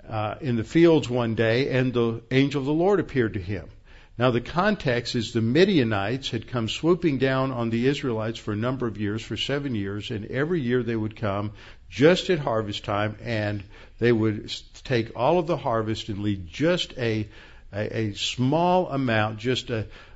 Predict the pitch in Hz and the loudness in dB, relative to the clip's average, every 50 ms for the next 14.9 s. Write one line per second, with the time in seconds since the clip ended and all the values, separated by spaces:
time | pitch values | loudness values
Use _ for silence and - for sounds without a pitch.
0 | - - 98 98 98 98 - - 104 107 104 101 123 120 107 110 139 156 - - | -12 -6 -4 -4 -2 -4 -4 -6 -8 -10 -10 -10 -12 -10 -6 -2 -2 -2 0 0
1 | 131 107 101 - - - 131 139 156 165 160 147 131 123 123 123 - - 123 110 | -2 -2 -2 -2 -4 -2 0 0 0 2 2 2 2 0 0 -2 -2 -4 -2 -2
2 | 98 107 110 117 127 127 147 131 117 113 117 117 - - - 110 - - - 107 | 0 0 2 2 2 2 0 -2 0 0 0 -2 -2 -2 -4 -4 -2 -2 -2 -2
3 | 90 117 127 123 113 107 110 104 - - - - - - - - - - 123 123 | 0 2 2 4 4 4 2 0 -2 -6 -18 -18 -20 -20 -20 -14 -4 0 2 4
4 | 123 123 123 120 117 120 - - 151 156 180 175 175 170 170 - - 143 131 135 | 4 6 4 4 2 0 -2 -2 0 2 4 4 4 4 2 0 -2 -2 0 0
5 | 123 123 127 131 127 131 - 139 123 117 135 139 151 175 185 151 135 107 101 - | 2 4 4 4 2 2 0 -2 0 0 2 2 2 2 2 2 0 -2 -2 -2
6 | - - - 127 120 120 113 107 120 127 139 139 151 185 170 208 202 175 151 135 | -2 0 2 2 2 2 2 2 0 2 4 4 4 4 4 2 2 2 0 0
7 | 127 123 123 127 131 131 120 117 117 113 113 120 127 135 120 113 - - - 180 | 2 2 4 4 4 2 0 -2 -2 0 0 0 -2 -4 -6 -6 -6 -4 0 4
8 | 185 160 143 139 143 139 139 - - - - - - - - - - - - 135 | 4 6 6 6 4 2 -2 -6 -10 -12 -20 -20 -20 -20 -20 -20 -12 -4 0 2
9 | 139 135 117 107 143 175 196 185 143 123 120 123 127 123 120 131 147 151 - - | 2 2 4 6 6 6 8 6 4 4 4 2 2 2 2 2 0 0 0 0
10 | 156 143 143 135 139 139 117 - - 127 117 120 143 160 165 165 - 143 127 117 | 0 0 0 0 -2 -2 -4 -2 -2 0 0 2 2 2 0 0 0 -2 -2 -2
11 | 110 - 139 156 170 151 139 123 120 120 127 120 - 123 117 101 131 135 139 139 | 0 2 4 4 6 6 4 4 4 2 0 -2 -4 -4 -2 0 2 2 2 2
12 | 120 117 113 120 127 127 123 - - 107 101 123 113 113 117 123 113 113 - 110 | 2 2 0 0 0 -2 -4 -6 -8 -4 -2 0 2 2 2 0 -2 -4 -6 -4
13 | 120 117 110 120 107 92 104 107 107 120 131 117 120 123 110 135 147 165 151 - | -4 -2 -2 -2 -2 -2 0 0 2 2 2 2 0 0 0 2 2 2 2 0
14 | 131 110 117 120 - - 117 110 110 117 113 110 110 110 113 110 117 | -2 -2 -2 -2 -4 -4 -2 -2 -2 -2 0 0 2 2 2 2 0